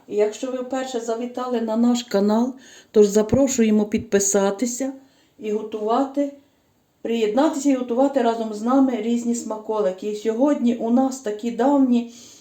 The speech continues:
гуцульські голубці, бабусині вуса. Ще колись наші бабуся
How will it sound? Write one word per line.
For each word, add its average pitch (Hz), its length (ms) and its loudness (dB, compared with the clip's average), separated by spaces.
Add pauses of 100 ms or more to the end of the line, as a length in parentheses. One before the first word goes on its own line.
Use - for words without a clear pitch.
(220)
гуцульські 226 800 -2 (720)
голубці, 202 800 2 (840)
бабусині 277 880 6 (1120)
вуса. 285 540 2 (680)
Ще - 100 -16
колись 262 360 4
наші 247 300 -4
бабуся 277 600 0